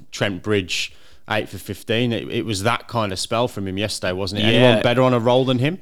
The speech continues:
Speaker 2: N-, not, not in world cricket at the moment, no. And anyone, anyone who comes close to Stuart Broad is having a really, really good day. When he gets his tail up, I mean, you, you saw it last night. He hit, he hit the f-, he hit the stumps four times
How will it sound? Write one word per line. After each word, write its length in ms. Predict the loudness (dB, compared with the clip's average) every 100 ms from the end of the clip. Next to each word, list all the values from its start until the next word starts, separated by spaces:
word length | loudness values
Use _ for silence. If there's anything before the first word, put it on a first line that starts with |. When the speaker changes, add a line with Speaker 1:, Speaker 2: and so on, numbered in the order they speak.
| -8
Speaker 2:
N-, 100 | -2
not, 360 | 2 2 0 0
not 180 | 2 4
in 80 | 4
world 180 | 2 2
cricket 260 | -2 0
at 60 | 0
the 60 |
moment, 380 | 2 0 0 -4
no. 300 | -2 -2 -2 -6 -6
And 180 | -4 -2
anyone, 600 | 0 2 2 2 0 -2 -8 -20 -20 -12 -4
anyone 440 | 0 2 2 2
who 140 | 0 0
comes 240 | -2 -2
close 260 | 0 0 0
to 80 | -6
Stuart 300 | 0 0 2
Broad 240 | 0 0
is 100 | 0
having 240 | -2 -2
a 80 | -2
really, 360 | 0 0 2 0
really 220 | 0 -2
good 200 | -4 -2
day. 140 | 0 0
When 120 | 2
he 120 | 2
gets 220 | 0 0
his 140 | -4 -2
tail 320 | -2 0 2
up, 180 | 0 -2
I 60 | 0
mean, 180 | 2
you, 120 | 0 0
you 140 | 0
saw 220 | 2 2 4
it 60 |
last 220 | 2 0 0
night. 200 | 0 2
He 60 |
hit, 180 | 0 -2 -4
he 140 | 0
hit 220 | -2 0
the 80 | -2
f-, 340 | -2 -8 -10 -2
he 120 | 0
hit 120 | 0
the 60 | -2
stumps 400 | 0 0 0 -4
four 260 | 0 2 2
times 580 | 2 0 0 -4 -12